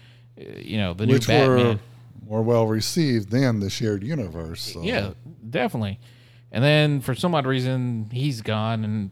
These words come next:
Speaker 1: there's some other person now, and I don't know, we'll have to wait and see, 'cause, you know, it's sort of like a president. You don't necess-,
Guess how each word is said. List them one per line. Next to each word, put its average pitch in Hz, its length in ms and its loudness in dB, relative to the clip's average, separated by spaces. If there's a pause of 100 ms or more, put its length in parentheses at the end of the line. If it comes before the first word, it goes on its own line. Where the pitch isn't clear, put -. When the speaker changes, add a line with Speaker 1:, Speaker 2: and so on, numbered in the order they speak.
(100)
Speaker 1:
there's 113 160 -4
some 113 160 -4
other 110 180 -2
person 104 360 -2
now, 98 340 -2
and 98 220 -4 (480)
I 98 80 0
don't 95 200 0
know, - 120 -6
we'll 110 220 0
have 117 240 2
to 110 80 -2
wait 104 200 -2
and 101 80 -10
see, 107 220 -6
'cause, 110 240 -8
you 131 80 0
know, 113 340 0 (1500)
it's 107 160 -4
sort 127 180 2
of 113 60 2
like 110 140 2
a 104 40 0
president. 113 480 0
You 101 140 -4
don't 104 260 -4
necess-, 107 360 -4